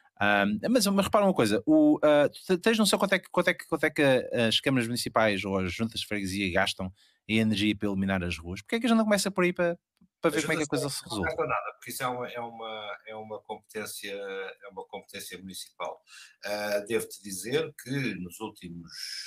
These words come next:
Speaker 2: dois anos se fez um enorme esforço nessa, nessa matéria,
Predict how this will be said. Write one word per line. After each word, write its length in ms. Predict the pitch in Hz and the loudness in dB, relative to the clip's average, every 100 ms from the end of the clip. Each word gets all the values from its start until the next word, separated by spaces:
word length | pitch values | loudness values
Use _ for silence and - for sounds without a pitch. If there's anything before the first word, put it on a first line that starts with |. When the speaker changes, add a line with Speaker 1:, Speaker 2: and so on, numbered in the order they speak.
| - - - - | -14 -16 -16 -10
Speaker 2:
dois 240 | 98 - | -8 -4
anos 280 | 107 135 - _ _ _ - | -4 -6 -10 _ _ _ -12
se 220 | - - | -10 -6
fez 300 | 110 95 95 | -4 -4 -4
um 100 | 95 | -6
enorme 380 | 95 104 101 - | 0 2 2 0
esforço 520 | - - 104 87 - | -6 -4 -4 -4 -6
nessa, 400 | 80 - 82 71 | -8 -8 -8 -10
nessa 340 | 80 76 - | -10 -12 -12
matéria, 440 | 82 85 101 110 | -12 -8 -6 -4